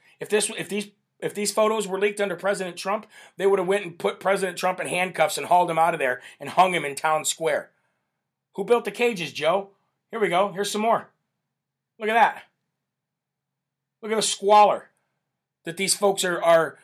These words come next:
are living in. And you know what? It, it, part of it's their fault for even making the trek to begin with. But what do you, can you blame them? Can you blame them when the president of the United States or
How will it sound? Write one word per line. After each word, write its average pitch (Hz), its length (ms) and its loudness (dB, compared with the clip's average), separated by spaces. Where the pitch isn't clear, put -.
are 170 160 4
living 175 320 -4
in. 92 200 -14
And 175 120 0
you 185 200 -2
know 185 100 6
what? 240 220 2
It, - 180 -8
it, - 400 -16
part 175 180 4
of 208 80 0
it's 208 100 -4
their 247 160 0
fault 139 280 0
for 165 120 -4
even 175 200 -4
making 185 260 -6
the 180 80 -8
trek 202 240 -2
to 196 60 -10
begin 196 300 -8
with. 143 140 -6
But 156 140 -8
what 196 80 2
do 208 80 -4
you, 202 140 -8
can 180 140 -8
you 147 80 -6
blame 151 260 -4
them? 254 160 -6
Can 190 120 -8
you 180 60 -4
blame 170 260 -4
them 240 120 -4
when 190 100 -2
the 156 80 -6
president 190 480 -2
of 170 140 -4
the 170 80 -8
United 160 360 -2
States - 520 -4
or 156 240 0